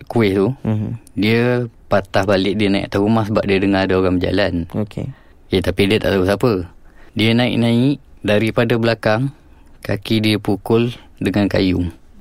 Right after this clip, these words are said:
Speaker 2: Oh, okey. So, dia tersungkur
Speaker 1: Okey,
Speaker 2: lah.
Speaker 1: aku nampak benda tu jadi. Dia pukul dengan kayu, dan aku dapat rasa
Speaker 2: Oh.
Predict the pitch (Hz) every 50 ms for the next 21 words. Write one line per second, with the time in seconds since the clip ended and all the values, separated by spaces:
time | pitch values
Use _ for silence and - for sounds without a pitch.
0 | - - - 123 127 113 92 101 107 - 120 110 110 131 - - - - - -
1 | 113 104 101 107 101 - 113 113 107 113 - - 101 101 104 98 90 90 95 92
2 | - - 110 110 107 113 113 - 117 - - 117 110 101 101 101 98 104 98 98
3 | 95 90 95 98 101 135 143 - - - - - - - - - - - - -
4 | - - - - - - 101 95 - 98 - 110 107 104 104 104 101 107 117 123
5 | 131 127 - - - - - - - 104 104 98 101 101 - 110 95 98 - -
6 | - 98 98 - - 90 85 82 - - - - - - - - - - - -
7 | - - 107 101 87